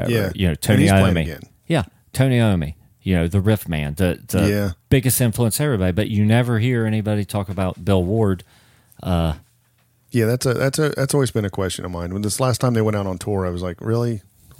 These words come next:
Speaker 2: It's not, it, it's not really the band," you know?
Speaker 1: Yeah, who was on this last leg? Was it still, uh,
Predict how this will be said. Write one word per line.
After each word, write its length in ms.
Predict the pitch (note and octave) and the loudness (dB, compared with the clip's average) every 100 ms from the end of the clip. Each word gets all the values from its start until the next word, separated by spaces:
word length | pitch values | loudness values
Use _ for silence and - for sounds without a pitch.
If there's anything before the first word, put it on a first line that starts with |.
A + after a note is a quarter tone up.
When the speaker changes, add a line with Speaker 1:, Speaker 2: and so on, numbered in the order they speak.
| B2+ | -14
Speaker 2:
It's 180 | - - | -12 -10
not, 220 | A2 G#2+ - G2+ - _ _ _ _ _ - | -10 -10 -12 -16 -16 _ _ _ _ _ -12
it, 140 | A#2+ - | -12 -10
it's 220 | B2 - | -10 -6
not 200 | A2 - | -6 -2
really 340 | A2 A2+ A2 F#2 | 2 4 4 2
the 100 | F2 | 0
band," 480 | F2+ A2+ E2+ - - - _ _ _ _ _ _ _ _ | 0 0 -2 -6 -14 -20 _ _ _ _ _ _ _ _
you 120 | G#2 F#2 | -6 -4
know? 260 | F#2 A2 - - | -4 -6 -10 -8
Speaker 1:
Yeah, 220 | G2 G#2+ | -4 2
who 100 | D3 | 2
was 180 | G#3+ - | 2 -2
on 280 | - C#3+ C3+ | 2 4 6
this 180 | A2 | 4
last 300 | C3 C#3+ C3 | 4 2 2
leg? 180 | A2 G2+ | 4 2
Was 160 | F#2+ F#2 | 2 0
it 80 | F#2+ | -2
still, 380 | - C#3 B2+ A#2 | 0 0 0 2
uh, 240 | G#2 G2 | 2 2